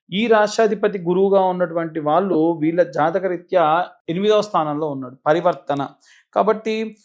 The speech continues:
వీళ్ళు ఎటంటే అటు ట్రాన్స్‌ఫార్మ్ అవుతారు, ఎటంటే అటు మోల్డ్ అవుతూ ఉంటారు. ఈ రాశి వాళ్ళు, ఈ రుచక యోగం అనేటువంటిది వీరికి పన్నెండవ స్థానంలో జరుగుతుంది కాబట్టి పన్నెండవ స్థానం వ్యయస్థానం. అయితే ఈ పన్నెండవ స్థానంలో ఏముందండి?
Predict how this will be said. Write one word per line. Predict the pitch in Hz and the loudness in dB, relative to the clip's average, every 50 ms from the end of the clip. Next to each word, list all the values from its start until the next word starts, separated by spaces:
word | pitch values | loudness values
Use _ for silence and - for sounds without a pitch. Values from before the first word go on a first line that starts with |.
| _ _ _ 170 | _ _ _ -6
వీళ్ళు | 190 226 220 214 | -4 -2 -2 0
ఎటంటే | 202 180 180 180 - 226 240 240 202 262 | 0 0 0 0 0 0 0 2 4 6
అటు | 262 254 233 247 | 6 6 4 2
ట్రాన్స్‌ఫార్మ్ | 208 214 208 202 214 208 214 - 220 220 214 202 | 0 0 0 0 0 0 2 4 6 6 6 6
అవుతారు, | 208 202 196 202 202 196 202 214 220 220 | 4 2 4 4 4 6 6 6 6 6
ఎటంటే | 202 190 190 - 208 208 202 214 | 4 4 0 -2 -6 -4 -2 -2
అటు | 214 202 202 | 0 0 0
మోల్డ్ | 196 175 180 202 226 247 247 233 | 0 0 2 4 4 6 6 6
అవుతూ | 208 196 190 214 208 | 6 6 4 2 2
ఉంటారు. | 190 165 151 156 156 143 135 131 - - | 2 0 0 0 2 2 2 0 -4 -6
ఈ | 160 160 | -2 0
రాశి | 151 147 151 147 165 165 | 0 0 0 0 0 2
వాళ్ళు, | 160 170 196 208 | 2 2 2 0
ఈ | 175 | -2
రుచక | 151 143 160 156 - 208 | -2 -2 -2 0 2 4
యోగం | 233 233 226 226 214 220 214 | 6 8 8 8 6 6 2
అనేటువంటిది | 214 208 202 190 190 185 185 196 196 | 0 -4 -4 -4 -6 -6 -8 -8 -8
వీరికి | 190 190 185 196 185 185 | -6 -6 -6 -6 -8 -10
పన్నెండవ | - - 175 190 208 214 214 214 | -8 -4 -4 -2 0 2 2 2
స్థానంలో | 208 214 - 185 175 175 175 180 175 | 2 2 0 -2 0 -2 -4 -6 -4
జరుగుతుంది | 160 160 151 156 156 156 147 147 | -4 -4 -4 -6 -8 -12 -12 -12
కాబట్టి | 135 139 135 139 151 - - 262 294 277 - _ - - - _ _ - | -10 -10 -8 -8 -10 -8 -6 -6 -6 -6 -8 _ -20 -20 -20 _ _ 0
పన్నెండవ | 180 175 208 233 240 233 240 226 | 0 0 2 2 2 4 4 4
స్థానం | 233 - 202 208 233 226 180 | 2 0 -2 -2 -2 -4 -6
వ్యయస్థానం. | 147 147 160 190 214 214 - - 175 151 143 135 139 - _ _ _ _ _ _ _ _ _ - | -2 2 2 2 2 2 0 -2 0 0 -2 -2 -6 -8 _ _ _ _ _ _ _ _ _ 0
అయితే | 196 226 214 - 196 190 196 208 214 | 0 2 2 2 2 4 4 2 2
ఈ | 214 208 | 0 -2
పన్నెండవ | - - 190 202 226 233 240 | -4 -4 -2 -2 0 0 0
స్థానంలో | 233 233 - 226 220 220 220 220 208 | 0 2 2 2 2 4 6 8 10
ఏముందండి? | 202 208 214 220 220 220 226 226 220 233 247 240 | 10 10 8 8 4 2 0 0 0 0 -2 -2